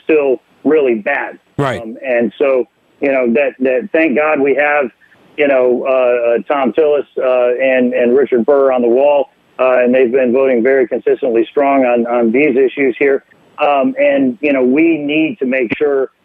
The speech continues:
Speaker 1: that this does not go through. And, and I'm very glad that the Republican leadership in the Senate has done a very good job of working the calendar,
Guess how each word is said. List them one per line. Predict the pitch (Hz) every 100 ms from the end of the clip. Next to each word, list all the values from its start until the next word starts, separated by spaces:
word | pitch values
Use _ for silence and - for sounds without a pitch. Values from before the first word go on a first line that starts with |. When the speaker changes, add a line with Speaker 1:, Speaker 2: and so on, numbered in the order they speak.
| _ -
Speaker 1:
that | 123 -
this | 156 123
does | 123 117
not | 131 131 113
go | 131 113 -
through. | 160 139 123
And, | 120
and | 127 120
I'm | 120
very | 123 143 131
glad | 113 139 139 135 120 _ _ _ -
that | 127 113
the | 127
Republican | 120 - 147 123 127
leadership | 135 135 131 151 120
in | 123
the | 117
Senate | - 165 147 117
has | 131 113
done | 135 120
a | 120
very | 107 135 170 135
good | 127 113
job | 120 120 120 110 _ _ -
of | 131 127 107 -
working | 131 151 170 170 139
the | 117
calendar, | 143 143 139 127 123